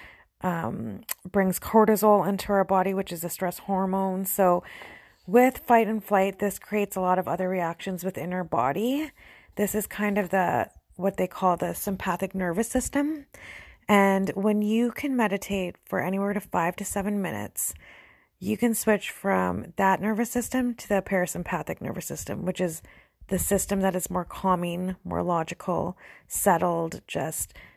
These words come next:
in a better state of mind and in a better state within the body. The great thing is that when we feel these different things within ourselves, if we can go straight into meditation,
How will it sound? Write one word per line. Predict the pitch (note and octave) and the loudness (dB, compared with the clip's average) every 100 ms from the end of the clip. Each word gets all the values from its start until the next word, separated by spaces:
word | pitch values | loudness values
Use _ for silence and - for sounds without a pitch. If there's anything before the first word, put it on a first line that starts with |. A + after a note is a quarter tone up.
| _ | _
in | G3+ G#3 | 0 0
a | |
better | F#3+ G3 F3+ F#3 | 4 4 4 0
state | - G3 | -2 -2
of | F#3 F3 | -2 -4
mind | F3+ F3+ E3 F#3 A#3+ C#4+ C#4 | -4 -2 -4 -4 -4 -4 -6
and | G3 F#3+ | -4 -2
in | |
a | F#3 | -4
better | E3+ F3+ E3+ E3+ | -2 -4 -2 -6
state | - F#3 C#3+ | -6 -6 -4
within | F3+ E3 D#3+ | -6 -6 -6
the | D#3+ | -4
body. | C3 A2 A#2+ - - F#3 - _ _ _ _ _ _ _ _ _ _ - - - - _ | 0 0 0 -4 -6 -10 -16 _ _ _ _ _ _ _ _ _ _ -14 -14 -20 -20 _
The | G#3 | -8
great | - A#3 A#3+ - | 2 4 4 2
thing | A#3 A3+ | 2 2
is | - G3+ G3 G3 F#3+ F3+ - | 0 0 2 2 0 -4 -6
that | E3+ F3+ F3 F3+ - - - - | 0 2 2 0 -4 -16 -20 -16
when | - G#3 | 0 2
we | G#3+ G#3 | 2 0
feel | - G3+ G3+ | 2 4 4
these | A3 A3 | 4 0
different | G3+ A3 A3+ | -2 -2 -2
things | G#3+ A3 F#3+ | -2 -2 -2
within | G#3+ A3+ | -2 0
ourselves, | A3+ A3 A#3+ A3+ A3+ G3+ - - - - | -2 0 2 4 2 -2 -10 -16 -18 -2
if | G3+ | 2
we | G#3 A3+ | 2 2
can | C4 | 2
go | B3+ B3+ | 4 2
straight | - G#3 F#3 | 2 0 0
into | G3 - G#3+ | 0 0 0
meditation, | G3 F3+ - F#3+ F3+ - A3 A#3 A#3 | 0 -2 -6 -6 -6 -4 -2 -2 -2